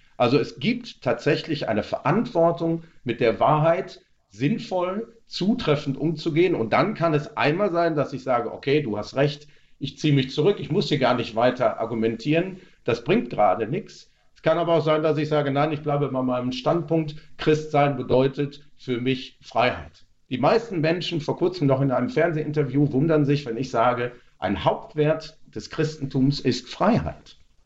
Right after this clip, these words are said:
Und Freiheit bedeutet für mich eben eine freie Entscheidung zu treffen. Frei zu sein, sich dieser Botschaft, dieser Verkündigungsidee anzuschließen oder zu sagen, nee, danke, sorry,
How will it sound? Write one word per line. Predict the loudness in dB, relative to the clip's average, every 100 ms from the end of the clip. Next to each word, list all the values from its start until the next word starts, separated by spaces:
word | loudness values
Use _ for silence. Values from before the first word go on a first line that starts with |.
| _ _ _ _ _ _ _ -2
Und | -2
Freiheit | 2 4 4 4 2 -2
bedeutet | -4 0 0 0 -4
für | -6
mich | -4 -2 -2 -2
eben | -2 0
eine | 0 -2
freie | -4 -2 2 4
Entscheidung | 2 0 0 0 0 -2 -6
zu | -14
treffen. | -12 -12 -10 -12 -14 _ _
Frei | -8 0 2 2
zu | -2 -4
sein, | 0 2 0 -2
sich | -6 -6
dieser | -4 0 2 0
Botschaft, | 0 0 2 0 -2 -4 -4 -18 _ _ -20 -6
dieser | -2 4 4 4 -2
Verkündigungsidee | -6 -6 -6 -2 0 2 2 2 2 0 2 4 4
anzuschließen | 2 -2 -4 -4 -2 -2 -2
oder | 2 4 2
zu | 0 0
sagen, | 2 2 0
nee, | 0 0 -2
danke, | -4 -4 -6 -6
sorry, | 0 4 4 2